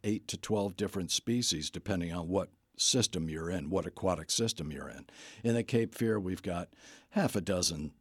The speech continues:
very common snails, and some of them are, are really tiny, little wheel snails that are literally three millimeters in diameter, full grown. All of these snails are feeding on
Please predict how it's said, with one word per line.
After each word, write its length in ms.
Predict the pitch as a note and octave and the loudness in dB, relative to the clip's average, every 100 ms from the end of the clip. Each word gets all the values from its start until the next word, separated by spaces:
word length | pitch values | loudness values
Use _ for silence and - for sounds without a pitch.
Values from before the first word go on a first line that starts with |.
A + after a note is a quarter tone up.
| _ _ - - - | _ _ -20 -20 -4
very 320 | A#2+ A2+ F#2+ | 0 2 2
common 480 | - F#2+ F2 D#2+ D2 | 2 2 2 0 2
snails, 640 | - E2+ D2 B1 - - - - - - | 2 0 -4 -6 -4 -6 -6 -20 -20 -4
and 260 | G#2 F#2 F2 | 0 2 4
some 280 | - A#2+ F3 | 6 6 6
of 140 | D#2 | 2
them 200 | F2+ E2+ | -2 -2
are, 140 | F2 D#2 F2 - | -2 -6 -16 -10
are 300 | D#2+ D2 - _ _ _ - | -8 -6 -8 _ _ _ -6
really 420 | C4 B3+ G#2+ D3 | 0 2 2 -2
tiny, 600 | - - F#3+ A3 - - | -4 2 4 4 2 -8
little 280 | G2 B2 D3+ | -4 0 0
wheel 380 | E2+ A#2+ F3+ C#3 | 2 2 4 2
snails 440 | - F#2+ D#2 D2 | 2 0 -4 -2
that 160 | G#2 G2 | 0 2
are 160 | G2 - | 0 -2
literally 520 | G#2+ C3+ D3+ E2+ D#2+ | 0 0 0 -2 -6
three 360 | - - B2+ C#3+ | -10 -2 2 4
millimeters 760 | B2 B2 B2 G2+ G2 G2 - | 4 4 4 2 2 0 -2
in 100 | E2+ | -2
diameter, 580 | F2+ F2 G2 G#2 D#2+ - | -2 -2 -2 -2 -4 -8
full 240 | - G2+ F#2 | -8 -6 -2
grown. 360 | G2 F#2+ C2+ - - - - - - - - | -2 -2 -6 -16 -20 -20 -20 -20 -20 -10 6
All 400 | A#2 D3+ D3+ C#3 | 8 10 8 4
of 140 | G#2+ | 2
these 300 | A2+ A2 G2+ | 0 2 4
snails 840 | - - G2+ G2 D2 C2+ B1+ - - | 4 4 2 2 0 -6 -6 -8 -2
are 320 | F#2+ F2+ F2 - - | 0 2 -2 -8 -20
feeding 600 | - A#2+ A#2 A2 G2+ F#2+ | -8 0 2 2 0 -2
on 300 | - F2+ F2+ | -2 0 0